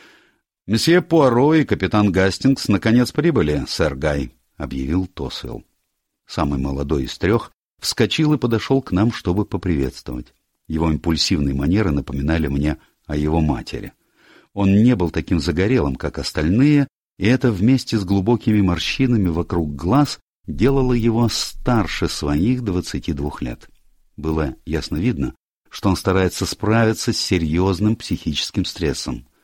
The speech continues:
Сэр Гай представил нам двух своих компаньонов, доктора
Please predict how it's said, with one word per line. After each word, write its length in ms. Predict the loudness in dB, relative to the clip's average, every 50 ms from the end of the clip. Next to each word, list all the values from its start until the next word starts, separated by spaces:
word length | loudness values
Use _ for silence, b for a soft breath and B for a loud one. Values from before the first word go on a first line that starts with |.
| b b b b b b b
Сэр 260 | -10 -4 -2 -2 0
Гай 180 | 2 2 0 0
представил 560 | 2 0 -2 -2 -2 -2 -2 0 2 2 2
нам 200 | 2 2 2 0
двух 300 | 0 0 -2 -2 -2 -4
своих 320 | -2 -2 0 0 0 -2
компаньонов, 800 | -2 -2 -2 0 0 0 2 2 2 2 2 2 0 -2 -4 -8 b b b b b b
доктора 420 | -6 -6 -6 -4 -4 -6 -6 -6